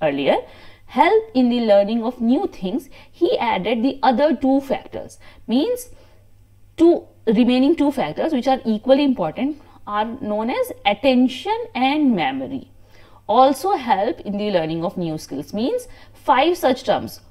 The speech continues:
observation, imitation, modeling, attention and memory helps in the social learning theory to imitate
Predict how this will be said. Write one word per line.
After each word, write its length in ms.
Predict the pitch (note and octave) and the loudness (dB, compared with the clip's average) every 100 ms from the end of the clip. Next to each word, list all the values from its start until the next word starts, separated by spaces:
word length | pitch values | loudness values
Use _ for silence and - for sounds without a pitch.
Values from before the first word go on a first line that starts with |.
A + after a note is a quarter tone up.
| - - | -8 -2
observation, 800 | E3 F3 A#3+ B3+ C4 - D#4 E4+ - | -2 0 -2 -2 -2 -2 -2 -2 -4
imitation, 1000 | F#3 G#3 B3 C4 C4 B3+ C#4+ D#4+ D#4+ F#3+ | -6 -2 -2 0 -2 -2 -4 0 0 0
modeling, 640 | E3 F3 A3 B3+ C4+ F4 - | -2 -2 0 0 0 -2 -4
attention 680 | - A#3 C#4 E4+ - G4 G4 | -6 -2 0 -2 -2 -6 -6
and 360 | - G3+ A#3 C4+ | -8 -6 0 0
memory 560 | F#3 E3 E3 G#3+ F4 G4+ - - | 0 -2 -2 -2 -2 -4 -14 -18
helps 520 | - G#3+ C4+ F4+ - - | -4 2 2 0 -4 -8
in 240 | G#3+ G3 | -6 -2
the 160 | F#3 C#4 A4 B4 - | -2 0 0 0 -6
social 560 | - - F3 E3+ A#3+ A3+ E3+ | -10 0 0 0 -2 0 -2
learning 320 | D3 D3+ D3+ | -2 -4 -6
theory 420 | - D#3 C3+ - | -6 -6 -6 -6
to 340 | - D4+ A4+ B4+ - - | -2 2 2 2 -4 -10
imitate 720 | G#3+ G#3 A3 A#3 A3+ B3 C#4 | -6 -2 -2 -2 -2 -2 -4